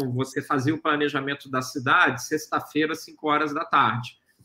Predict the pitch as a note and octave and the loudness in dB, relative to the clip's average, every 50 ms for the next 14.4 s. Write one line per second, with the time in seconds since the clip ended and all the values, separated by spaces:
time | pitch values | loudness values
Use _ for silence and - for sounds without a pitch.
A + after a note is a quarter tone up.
0 | _ _ _ - C3 B2+ C3+ B2+ B2+ D3 - - C#3 B2 - - D#3 C#3 - - | _ _ _ -4 -2 -2 0 0 0 -2 -2 -2 -6 -4 -2 0 0 0 0 2
1 | - D#3+ C3 C3 C#3+ D3 D#3 D3+ D3 C#3+ C3+ C#3+ C3+ C3 C3+ C#3 C3+ C3 - D3+ | 0 0 2 4 4 4 4 4 4 4 4 2 2 2 2 2 0 0 -2 -2
2 | C#3 C#3 C3 - - C#3+ C#3 - - F3+ F3+ E3+ D#3+ D#3 F#3+ A3 - - - - | -4 -4 -4 -6 -6 -8 -6 -4 -4 -2 0 0 2 2 0 0 -4 -8 -16 -14
3 | - D3+ B2+ - - - - D#3+ D3 C3 B2+ C3 C3+ C#3 C#3 C3 B2 A#2+ C3+ C#3 | -12 -12 -12 -14 -14 -10 -4 -2 -2 0 0 0 0 0 -2 -2 -2 0 0 0
4 | D3 D3 - D#3 D#3 D3+ D#3+ D#3 D3+ E3 F#3+ F#3+ - _ _ _ _ _ _ _ | -2 -2 -4 -8 -4 -2 -2 -2 -2 -2 -4 -6 -8 _ _ _ _ _ _ _
5 | - E3 F3+ F3+ - - - B2 A#2 B2 C3 C#3+ D3 D3+ D#3+ D#3 - E3+ D#3+ - | 2 4 4 4 4 2 -2 -4 -2 0 0 2 2 2 0 0 -2 -4 -2 0
6 | F3 D#3+ - - - D3+ D3+ D3 D3 C#3+ D3 C#3+ D3+ D3+ D3 - E3 D3 C3+ C3+ | 0 -2 0 0 0 2 2 4 2 0 0 0 0 0 0 2 4 4 6 6
7 | C#3+ D3 D#3 D#3 D#3+ D#3+ D3+ D#3+ E3+ D#3+ - E3 D#3 C#3+ E3 D#3+ - - D#3 D3+ | 4 4 2 0 0 -2 -4 -4 -6 -4 -2 -2 -2 -2 -2 -4 -4 -2 -2 0
8 | D3+ D#3 D3+ D#3+ D3+ D3 D3+ D3+ D3 D#3 D3+ - - C3 A2+ G#2 G#2 - - E3 | 0 0 -2 -2 -2 -2 -2 -2 -2 -4 -4 -2 0 0 0 -2 -4 -8 -4 -2
9 | F#3 G3 G3+ - - A3 A#3 B3+ B3 A#3 G#3+ D3 G#2+ - - - _ _ _ _ | 0 0 0 -2 -2 -4 0 6 8 10 10 10 8 2 -4 -14 _ _ _ _
10 | _ _ _ _ _ _ _ _ _ _ _ _ _ - - - - - D3 B2 | _ _ _ _ _ _ _ _ _ _ _ _ _ -20 -16 -12 -8 -4 -2 0
11 | D3 C#3 B2 D3 C#3+ C#3 - - - - D3+ D3+ - D#3+ D3 D3 C#3+ C3 - - | 0 0 0 0 -2 -2 -2 -2 0 2 2 2 4 6 4 4 4 2 0 0
12 | D#3 D3 D3 D#3 D#3+ F3 D#3+ D3 C#3 D3 F3 - - - - - A3+ D#3 B2+ C3 | 0 2 2 2 4 2 2 2 0 -2 -2 -6 -10 -10 -4 0 4 6 6 6
13 | F#3 G3+ - F#3 - - D3+ - E3 E3 D#3 - - D#3 - - D3 C#3+ - - | 4 2 -4 -4 -2 -2 -2 -2 -4 -6 -4 -2 -2 -2 0 0 0 0 2 2
14 | D3 C#3+ C#3 B2+ B2 A#2+ G#2 - - | 4 6 6 6 4 2 0 -2 -6